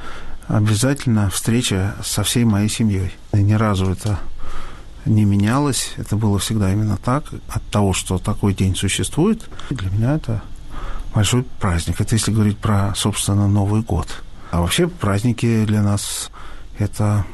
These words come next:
день отдыха от трудов. Вот седьмой день недели, как известно, потому как все было сделано за шесть дней, а на седьмой день был отдых.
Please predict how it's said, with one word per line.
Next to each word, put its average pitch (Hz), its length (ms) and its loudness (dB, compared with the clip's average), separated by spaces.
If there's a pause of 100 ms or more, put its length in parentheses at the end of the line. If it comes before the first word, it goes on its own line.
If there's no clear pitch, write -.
(200)
день 110 360 2
отдыха 107 440 0
от - 100 -6
трудов. 113 580 -2 (800)
Вот 101 140 0
седьмой 104 420 2
день 104 200 2
недели, 131 460 2 (440)
как - 220 -2
известно, 104 520 2 (280)
потому 104 340 2
как - 440 -4 (100)
все - 200 0
было 98 240 4
сделано 143 420 2
за 107 120 -2
шесть - 300 -2
дней, 95 260 0 (500)
а 104 140 0
на 98 120 4
седьмой 117 360 0
день 135 280 0 (280)
был 117 220 2 (300)
отдых. 127 480 0